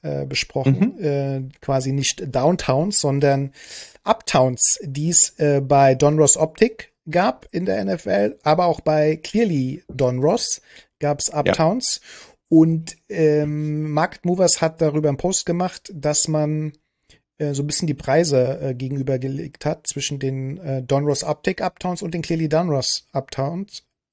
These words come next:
Speaker 1: So, hab ich jetzt, glaub ich, schon nicht das richtig gesagt.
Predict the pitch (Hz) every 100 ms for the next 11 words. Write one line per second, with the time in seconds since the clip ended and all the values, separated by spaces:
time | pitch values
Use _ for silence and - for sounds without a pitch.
0 | _ - 120 _ _ - 135 139 - 143
1 | 139 - 143 135 - 135 - - 165 170
2 | 156 196 -